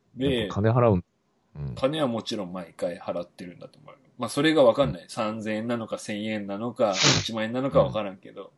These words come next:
Speaker 2: うん。うん。
Speaker 1: だからまあ、なんていうの、ある人が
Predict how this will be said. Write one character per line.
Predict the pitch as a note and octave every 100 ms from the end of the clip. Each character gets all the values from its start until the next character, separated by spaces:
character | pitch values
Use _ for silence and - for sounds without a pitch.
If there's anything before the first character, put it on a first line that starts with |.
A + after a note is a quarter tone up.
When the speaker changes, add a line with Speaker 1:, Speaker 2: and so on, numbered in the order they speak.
| _ _ _ _ D#2+
Speaker 2:
う |
ん。 |
う | D2
ん。 | C2+ - _ _ _ _ -
Speaker 1:
だ | G#2 A#2
か | C#3+
ら | A2
ま | G2+ G2+ F#2+ F2+ G2+ _ _ _
あ、 | _ -
な | F2+
ん |
て | B2
い |
う | F2+
の、 | F2+
あ | A2
る | D#3
人 | E3 - D3+
が | B2 F#2+ F2+